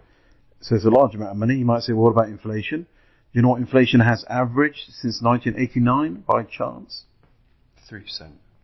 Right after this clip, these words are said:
Speaker 1: Two point eight five. So two point eight five percent over the la-, oh, no, sorry, two point four nine percent since nineteen eighty-nine.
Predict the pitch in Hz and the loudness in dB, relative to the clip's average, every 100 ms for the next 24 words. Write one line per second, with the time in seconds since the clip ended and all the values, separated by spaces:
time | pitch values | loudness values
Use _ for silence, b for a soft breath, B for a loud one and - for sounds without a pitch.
0 | - - _ - - 104 104 - 107 95 | -18 -18 _ -6 0 0 0 -2 -2 -2
1 | 87 _ _ _ _ _ _ _ _ _ | -6 _ _ _ _ _ _ _ _ _
2 | _ _ _ _ _ _ - - 110 - | _ _ _ _ _ _ -12 -8 -6 -2
3 | 170 151 123 117 117 - 104 110 113 - | 0 2 2 2 0 0 -4 -2 -2 -4
4 | - 117 107 107 104 143 135 - 123 - | -2 0 2 2 2 4 2 2 -2 -2
5 | - 127 110 - 123 113 127 120 101 - | -6 -4 -4 0 4 4 4 2 0 -8
6 | 95 85 _ _ _ _ _ _ _ _ | -10 -12 _ _ _ _ _ _ _ _
7 | - - - 117 110 107 101 101 98 95 | -6 -4 2 2 2 0 -2 -2 -4 -4
8 | 92 | -8